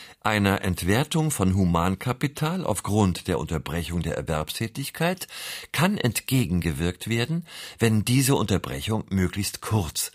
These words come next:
gehalten wird. Das Humankapital einer Mutter, die nach wenigen Monaten wieder in ihren Beruf zurückkehrt,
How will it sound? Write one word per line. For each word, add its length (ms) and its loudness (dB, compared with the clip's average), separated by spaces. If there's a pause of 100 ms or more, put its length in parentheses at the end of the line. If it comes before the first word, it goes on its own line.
(240)
gehalten 600 -6
wird. 340 -8 (560)
Das 220 -2
Humankapital 1200 2
einer 260 0
Mutter, 440 0 (360)
die 80 2
nach 220 2
wenigen 400 2
Monaten 580 2
wieder 240 2
in 120 2
ihren 340 0
Beruf 280 -2
zurückkehrt, 640 0